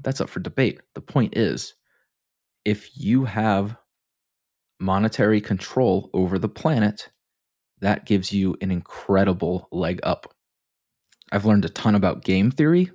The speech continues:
I've learned a ton about the psychology of traders. I've learned about the Federal Reserve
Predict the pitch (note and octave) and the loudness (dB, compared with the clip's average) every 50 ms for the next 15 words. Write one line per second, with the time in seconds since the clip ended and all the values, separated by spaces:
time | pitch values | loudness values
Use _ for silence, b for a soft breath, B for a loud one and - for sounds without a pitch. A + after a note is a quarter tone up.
0 | _ _ _ _ _ _ _ _ _ _ _ _ _ _ _ _ _ _ - G2 | _ _ _ _ _ _ _ _ _ _ _ _ _ _ _ _ _ _ -4 -2
1 | F#2+ G2+ G#2 G#2 G2+ - - - - G2+ G2 G2 G2 G2+ - - F#2 F2+ F2 F#2 | 2 4 4 4 2 0 -4 -4 -2 0 2 2 2 0 -2 -2 0 0 0 0
2 | F#2 - - - - F#2+ - - - F2+ - - - F2+ F2+ F#2+ G2+ G#2+ B2 C3+ | 0 -2 -4 -6 -6 -6 -4 -4 -4 -6 -4 -4 -4 -2 -2 -2 -2 -2 -2 -2
3 | D3 D3+ D#3+ - - - - - - F#2+ G2 B2+ D3+ - - - - - - - | -2 -4 -6 -8 -10 -10 -6 -4 -2 -2 0 0 -2 -2 -4 -6 -8 -12 -16 -20
4 | _ _ _ _ _ _ _ _ _ _ _ _ _ _ _ _ _ _ _ _ | _ _ _ _ _ _ _ _ _ _ _ _ _ _ _ _ _ _ _ _
5 | - - G2+ A#2+ B2+ A#2+ A2+ G#2+ A2 G#2+ G2+ - - F2+ - - - G2+ G2+ G2 | -10 -6 0 2 2 2 2 2 2 0 0 -2 -4 -10 -6 -4 -2 0 0 0
6 | G2+ G2 D#2+ D#2+ F2+ F2+ F#2 G2 F#2 A2 B2+ D3 D#3 - | 0 0 -2 -2 -4 -2 -2 0 0 0 0 -2 -6 -10